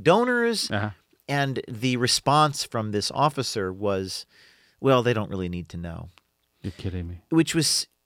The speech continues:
Speaker 1: so crazy
Speaker 2: Yeah.
Speaker 1: and
Speaker 2: Wow.
Speaker 1: bizarre of a statement. It, it was actually, it, it do-,
Speaker 2: Well,
Speaker 1: none of it makes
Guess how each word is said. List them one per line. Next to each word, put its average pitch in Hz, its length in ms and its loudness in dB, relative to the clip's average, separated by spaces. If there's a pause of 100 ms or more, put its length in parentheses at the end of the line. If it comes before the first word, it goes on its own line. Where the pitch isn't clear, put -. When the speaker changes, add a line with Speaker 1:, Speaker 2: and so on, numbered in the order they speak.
(200)
Speaker 1:
so 226 380 4
crazy 190 720 0
Speaker 2:
Yeah. 87 200 -4
Speaker 1:
and 139 160 0
Speaker 2:
Wow. 110 40 -6
Speaker 1:
bizarre 151 640 4
of 120 140 -2
a 120 40 -2
statement. 180 460 0
It, 147 120 0
it 156 40 2
was 147 140 2
actually, 196 300 0
it, 151 200 -8
it 143 140 -6
do-, 175 140 2 (600)
Speaker 2:
Well, 120 220 2
Speaker 1:
none 190 220 4
of 240 120 0
it 254 160 -2 (140)
makes 156 600 0